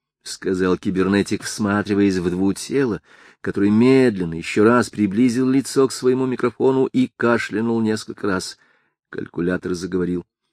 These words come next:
"Много оборотов планеты. Когда-то управление централизованное, распределённое". Пауза.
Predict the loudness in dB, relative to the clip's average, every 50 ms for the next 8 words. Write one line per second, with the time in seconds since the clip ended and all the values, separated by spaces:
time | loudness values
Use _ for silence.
0 | _ _ _ _ _ _ -16 -10 -4 0 2 4 4 4 6 6 6 6 6 4
1 | 2 2 4 4 4 6 6 6 4 4 2 2 0 0 -2 -4 -2 0 0 2
2 | 2 2 2 2 2 0 0 -2 -2 -2 -2 _ _ _ _ _ _ _ -4 0
3 | 0 0 0 0 2 2 4 4 4 2 2 2 2 2 2 -2 _ -4 -4 -4
4 | 0 2 2 2 4 4 6 6 8 8 6 6 6 4 4 2 0 -2 0 2
5 | 2 2 2 2 4 4 6 6 6 6 4 4 4 4 4 4 2 2 0 -2
6 | -2 -4 _ _ _ _ 2 4 4 4 2 4 6 6 6 8 6 6 6 6
7 | 6 6 4 4 2 2 2 0 -4 -6 _ _ _ _ _ _ _ _ _ _
8 | -10 -8 -6 -6 -6 -6 -8 -8 -10 -12